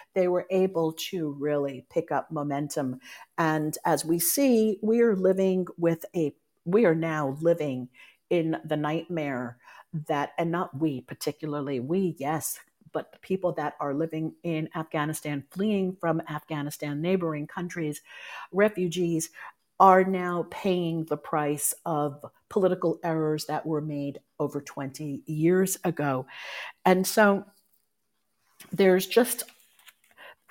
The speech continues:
um, again, there's just a, let's call it a big mess that has happened collectively through the years prior to, prior to the World Trade Center bombings, and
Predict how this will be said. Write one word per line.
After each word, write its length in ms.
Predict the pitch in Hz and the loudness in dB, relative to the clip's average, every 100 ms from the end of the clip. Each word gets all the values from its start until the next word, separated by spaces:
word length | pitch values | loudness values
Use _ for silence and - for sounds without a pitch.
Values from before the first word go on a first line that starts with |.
| - - | -20 -2
um, 640 | 185 180 165 95 69 62 - - _ _ _ - | 2 2 0 -4 -12 -18 -20 -20 _ _ _ 0
again, 460 | 208 208 175 165 - - - - - - - | 4 6 4 2 -4 -14 -20 -14 -12 -8 2
there's 260 | 190 185 | 4 4
just 380 | - 202 202 - - | 4 4 4 0 2
a, 340 | 175 165 - - - 196 - | 4 4 2 -8 -8 -6 -2
let's 200 | 285 - | -2 0
call 240 | - 285 | 2 4
it 100 | 294 - | 2 2
a 140 | 175 | 0
big 380 | 170 240 262 - | 2 2 0 -2
mess 600 | 151 190 - - - - - - - _ | 0 0 0 0 -2 -2 -14 -20 -20 _
that 160 | 190 190 | -2 0
has 220 | 190 175 | 0 -2
happened 460 | - 175 185 170 160 | -2 -4 -2 -4 -4
collectively 920 | - 180 170 175 156 160 160 139 139 _ - - _ - | -4 -2 -2 -4 -8 -6 -6 -6 -10 _ -20 -20 _ -8
through 640 | 180 190 175 170 165 170 | -2 2 6 6 4 0
the 180 | 170 165 | 0 0
years 360 | 160 175 160 160 | 2 2 2 0
prior 460 | - 202 185 185 | 2 4 6 4
to, 640 | 180 - 196 170 165 156 - | 2 -2 2 4 2 0 -4
prior 360 | - 190 185 180 | 0 2 2 2
to 180 | - | -2
the 340 | 185 156 151 151 | 0 2 2 2
World 240 | 170 170 165 | 2 2 2
Trade 320 | 180 165 170 | 2 2 0
Center 340 | 160 170 160 | -4 -2 -2
bombings, 640 | 160 151 151 151 151 147 - - - - - | 2 2 2 0 -2 -4 -6 -14 -20 -20 -2
and 420 | 165 160 160 156 | 2 4 4 2